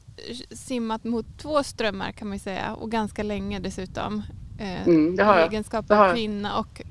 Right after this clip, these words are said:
Speaker 1: kommunikationsivrare. Eh,
Speaker 2: Mm.
Speaker 1: och stött på en massa motstånd. Vad,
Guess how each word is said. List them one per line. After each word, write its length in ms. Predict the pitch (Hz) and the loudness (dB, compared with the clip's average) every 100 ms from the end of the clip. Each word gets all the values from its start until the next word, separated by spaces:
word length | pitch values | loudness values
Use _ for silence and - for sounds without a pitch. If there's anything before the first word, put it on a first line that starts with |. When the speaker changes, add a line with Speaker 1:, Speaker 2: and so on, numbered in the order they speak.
| - | -6
Speaker 1:
kommunikationsivrare. 1500 | 254 214 208 214 240 202 175 196 - - 214 196 196 190 214 - - - - - - - | -4 -4 -4 -6 -2 0 0 0 -10 -8 -6 -4 -2 -2 -4 -6 -16 -20 -20 -20 -20 -10
Eh, 340 | 226 220 220 | -6 -2 2
Speaker 2:
Mm. 240 | 180 170 196 - | 2 2 0 -8
Speaker 1:
och 240 | - 240 | -8 -6
stött 300 | - 240 - | -4 -4 -4
på 80 | 233 | -4
en 100 | 220 | -2
massa 260 | 214 - 226 | -2 -4 -4
motstånd. 800 | 233 214 208 - 247 214 220 | -4 -4 -8 -6 -2 -2 -4
Vad, 380 | 226 247 262 262 | -4 0 2 2